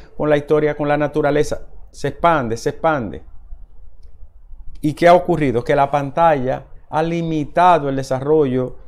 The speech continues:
neuronal y los efectos estimulantes neuropedagógicos primarios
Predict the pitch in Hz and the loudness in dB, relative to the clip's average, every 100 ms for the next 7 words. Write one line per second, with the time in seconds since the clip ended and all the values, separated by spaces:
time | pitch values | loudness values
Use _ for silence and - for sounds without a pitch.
0 | - - - - - - - - - 127 | -16 -18 -20 -20 -20 -20 -20 -18 -8 -2
1 | 151 170 175 156 139 139 143 131 117 - | 2 2 4 2 2 2 2 2 -2 -8
2 | - - - - _ _ - 139 139 135 | -16 -18 -20 -20 _ _ -6 -4 -4 -2
3 | 156 151 156 - 143 135 143 143 113 117 | -2 -2 -4 -4 -4 -2 -2 -2 -6 -8
4 | 113 - - - - - - - - - | -10 -12 -14 -14 -14 -12 -10 -12 -14 -16
5 | - - - - - - - - - - | -18 -18 -16 -14 -10 -8 -8 -8 -8 -8
6 | - - - - - - 123 147 160 151 | -6 -8 -10 -14 -16 -8 -4 0 2 2
7 | 131 135 123 131 147 143 - 131 - - | 2 0 2 0 -2 -4 -8 -10 -10 -18
8 | - - 143 143 147 156 139 110 113 - | -18 -6 -2 -2 2 2 2 0 -4 -10